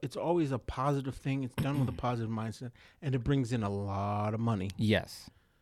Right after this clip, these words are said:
Speaker 1: So, yeah, there's a weekend where it's really hard to drive downtown, but
Speaker 2: Get down there.
Speaker 1: all right, but if you're a part of that, or if you're even close to it, and you know what's up,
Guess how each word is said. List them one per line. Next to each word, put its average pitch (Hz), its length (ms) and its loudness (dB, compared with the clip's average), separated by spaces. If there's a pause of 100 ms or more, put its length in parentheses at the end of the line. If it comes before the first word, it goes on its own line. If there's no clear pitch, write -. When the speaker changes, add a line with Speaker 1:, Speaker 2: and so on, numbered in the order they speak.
(120)
Speaker 1:
So, - 180 -4
yeah, 175 360 2
there's 143 220 0
a 147 60 2
weekend 143 540 2
where 120 200 2
it's 107 220 -8
really 127 220 0
hard 110 280 0
to 107 60 -6
drive 107 320 -2
downtown, 104 640 -6 (760)
but 117 480 -2 (1000)
Speaker 2:
Get 110 160 2
down 87 260 0
there. 87 300 -12
Speaker 1:
all 139 60 -2
right, 127 240 -2
but 143 120 4
if 131 140 0
you're 160 180 6
a 143 60 4
part 156 260 6
of 160 80 2
that, 196 220 0 (220)
or 120 120 -6
if 117 120 -8
you're 147 100 2
even 131 180 0
close 143 340 -4
to 175 80 -2
it, - 160 -6 (400)
and 120 140 -2
you 127 60 2
know 131 140 6
what's 135 260 0
up, - 260 0